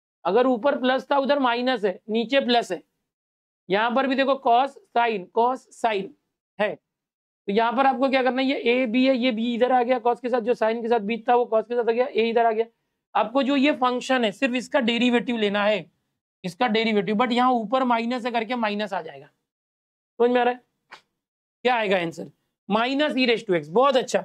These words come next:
देखो कैसे आ गया ये, ये जो e raise to x है बस इसका डेरिवेटिव ले लो, उसका डेरिवेटिव वही होता है, ऊपर माइनस है माइनस। अभी जो मैंने पीछे एक बताया था आपको,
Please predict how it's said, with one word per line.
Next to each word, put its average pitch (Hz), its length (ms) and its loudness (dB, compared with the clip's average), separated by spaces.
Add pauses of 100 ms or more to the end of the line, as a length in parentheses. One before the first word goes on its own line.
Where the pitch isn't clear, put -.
(600)
देखो 247 160 4
कैसे 262 320 2
आ 240 100 2
गया 202 160 2
ये, 165 200 -4 (360)
ये 254 220 4
जो 285 480 4
e 254 160 4
raise 262 220 4
to 269 200 4
x 233 260 -4
है - 180 2 (320)
बस 240 120 0
इसका 254 340 0
डेरिवेटिव 247 580 2
ले 247 80 2
लो, 247 140 2
उसका 240 200 -2
डेरिवेटिव 233 320 -2
वही 226 120 -2
होता 240 180 -2
है, 247 60 2
ऊपर 240 220 -2
माइनस 220 300 -2
है 240 60 -6
माइनस। 175 400 -6 (640)
अभी 262 160 0
जो 320 120 2
मैंने 311 200 0
पीछे 285 460 -2
एक 285 160 -8 (460)
बताया 226 340 0
था 233 60 4
आपको, 175 360 -4